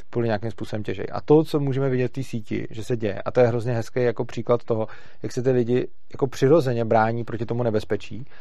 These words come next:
A to je přesně to, že si uvědomují nebezpečí světa.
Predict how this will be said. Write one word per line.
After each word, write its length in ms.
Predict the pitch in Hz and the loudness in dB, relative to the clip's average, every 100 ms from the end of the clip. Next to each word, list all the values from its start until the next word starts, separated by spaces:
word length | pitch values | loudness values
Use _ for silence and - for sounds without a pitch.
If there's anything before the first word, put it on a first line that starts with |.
| - - | -6 2
A 80 | |
to 80 | 139 | 4
je 40 | 139 | 4
přesně 260 | 120 135 | 2 0
to, 120 | 135 117 | 2 2
že 80 | |
si 120 | 101 - | 0 -2
uvědomují 600 | 139 135 165 170 170 165 | 2 4 4 4 4 4
nebezpečí 480 | 135 135 135 139 151 | 4 2 0 -2 -2
světa. 440 | - 98 92 | 0 0 -2